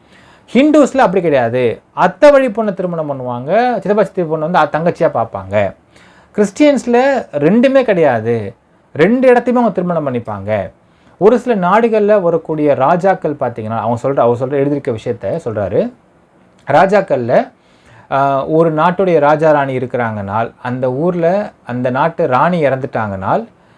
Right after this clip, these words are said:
ராணிக்கு அடுத்ததா அந்த ராஜா ராணி சேர்ந்து பெத்தெடுத்த முதல் பெண் குழந்தை ராணியாக வருவார்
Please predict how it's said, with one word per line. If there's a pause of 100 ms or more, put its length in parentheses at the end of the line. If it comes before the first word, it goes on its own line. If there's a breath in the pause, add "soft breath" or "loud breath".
(160 soft breath)
ராணிக்கு
அடுத்ததா (100)
அந்த
ராஜா
ராணி
சேர்ந்து
பெத்தெடுத்த
முதல்
பெண்
குழந்தை
ராணியாக
வருவார்